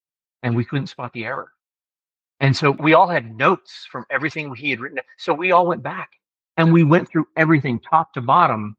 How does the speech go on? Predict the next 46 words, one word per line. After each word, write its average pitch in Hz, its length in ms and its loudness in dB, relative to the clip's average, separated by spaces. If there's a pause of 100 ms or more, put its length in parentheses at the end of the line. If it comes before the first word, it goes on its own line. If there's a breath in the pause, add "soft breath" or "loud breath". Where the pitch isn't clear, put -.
(680)
and 127 100 0
we 127 80 0
couldn't 139 280 -2
find 120 240 -6
the 110 100 -8
error. - 220 -14 (840)
And, 127 440 4
like, 135 140 -2
I 147 100 4
went 214 180 4
through 165 120 -4
my 139 120 2
notes, 131 200 -2
like, 120 160 -18
three, 139 200 -8
four 127 220 -6
times, - 400 -12 (800)
and 120 500 2 (420)
other 135 240 2
people - 340 -4 (280)
in 131 120 2
the 117 60 2
class, 113 480 -2 (220)
you 127 100 2
know, 98 140 0 (120)
multiple 117 420 -6
times. - 200 -20 (180 loud breath)
I 214 100 2
went 170 200 2
through 127 100 -8
my 107 140 -2
notes 92 220 -14
twice. - 440 -18
Th-, 135 160 0
let's 135 180 -2
be 92 140 -14
honest. 80 320 -18
I 113 80 -10
went 104 160 -10
through - 160 -20
twice. - 260 -20 (280)
I, 110 80 -10
I 110 120 -2
wasn't 98 300 -4
that - 140 -12
dedicated. - 480 -16